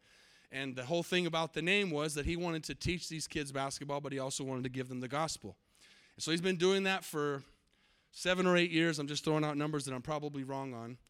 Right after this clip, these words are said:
But I remember he would start getting these kids in A A U and different things, and he started building a really strong program. It's one of the, one of the best programs in the United States. Right, David? It's a very well known. They travel all over the United States, uh, top tournaments.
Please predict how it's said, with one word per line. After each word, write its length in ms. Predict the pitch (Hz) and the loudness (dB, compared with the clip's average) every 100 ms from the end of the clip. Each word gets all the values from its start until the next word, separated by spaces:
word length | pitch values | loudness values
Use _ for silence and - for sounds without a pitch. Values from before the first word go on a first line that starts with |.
| _ _ _ - | _ _ _ -2
But 120 | 147 | 2
I 20 | |
remember 480 | 165 175 196 190 180 | 4 6 6 4 2
he 220 | 156 175 | 2 0
would 120 | 156 | 0
start 280 | - 170 151 | 2 2 4
getting 200 | 165 175 | 4 6
these 200 | 165 151 | 6 4
kids 340 | - 170 170 | 4 4 4
in 100 | 147 | 2
A 40 | 147 | 2
A 340 | 156 170 165 | 4 4 4
U 360 | 165 160 160 160 | 6 8 10 8
and 100 | 160 | 4
different 260 | 156 160 | -2 -4
things, 320 | 139 156 156 143 | -2 0 0 -2
and 80 | |
he 20 | 135 | 0
started 320 | - 175 147 | 2 2 4
building 300 | 165 170 151 | 4 4 4
a 20 | |
really 240 | 139 165 | 4 2
strong 320 | 165 - 156 147 | 2 0 0 0
program. 460 | 170 160 143 135 | 0 0 0 -4
It's 140 | 131 151 | -4 -4
one 120 | 156 | -2
of 80 | 147 | 0
the, 120 | 143 - - - | -2 -8 -20 -8
one 140 | 143 170 | 0 2
of 40 | |
the 60 | 165 | 4
best 240 | 165 - | 2 2
programs 380 | 180 170 151 147 | 4 4 2 -2
in 40 | |
the 60 | 139 | -2
United 300 | 139 151 123 | 0 -2 -2
States. 520 | - 131 104 - - - - | -2 -2 -2 -6 -8 -10 -6
Right, 180 | 127 | -4
David? 280 | 147 156 160 | 0 0 0
It's 140 | 127 123 | -2 -4
a 40 | |
very 300 | 110 151 156 | 0 2 4
well 360 | 139 143 147 147 - - | 2 0 0 -4 -12 -6
known. 300 | 135 147 147 | 0 0 0
They 100 | 127 | 0
travel 360 | - 147 143 | 0 0 0
all 260 | 139 135 156 | 0 2 4
over 160 | 160 147 | 2 0
the 80 | |
United 300 | 135 139 139 | -2 -4 -4
States, 440 | - 139 143 - - - - | -4 -2 -2 -4 -6 -8 -16
uh, 200 | 123 123 117 - - | -8 -8 -8 -4 4
top 360 | - 156 - | 6 6 4
tournaments. 680 | - 165 160 160 170 - - | 4 4 4 2 0 -2 -4